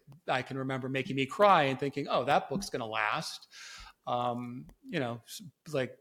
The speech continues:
the, there was a book I read called The Full Catastrophe that was hilarious. Um, but yeah, they don't, they don't transcend because they're not of other worlds, and other worlds usually have sequels.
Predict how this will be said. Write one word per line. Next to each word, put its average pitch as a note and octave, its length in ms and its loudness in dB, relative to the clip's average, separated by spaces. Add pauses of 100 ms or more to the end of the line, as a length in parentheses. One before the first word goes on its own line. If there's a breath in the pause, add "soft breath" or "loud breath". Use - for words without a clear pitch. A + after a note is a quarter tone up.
the, C#3 120 -4 (260)
there C#3+ 100 -2
was A#2+ 80 -4
a B2 60 -6
book C3+ 240 -4
I B2+ 80 -2
read B2 240 -2
called C3 180 -4
The C3 60 -4
Full C3 240 -2
Catastrophe D3 800 0
that A#2+ 180 -6
was B2 160 -8
hilarious. B2+ 720 -4 (560 loud breath)
Um, A#2+ 300 -2 (100)
but G3 160 0
yeah, A#3 160 8
they F3+ 120 8
don't, F3+ 260 6 (560 soft breath)
they F3+ 100 4
don't G3 180 4
transcend E3 1080 2
because D3 300 -4
they're C#3+ 140 0
not C3+ 320 -2 (160)
of D3 260 -2
other C#3 240 -2
worlds, C3+ 720 0
and C#3+ 100 -4
other C#3 200 2
worlds C3+ 520 0
usually C3 280 -4
have A#2+ 180 -2
sequels. F#3+ 680 0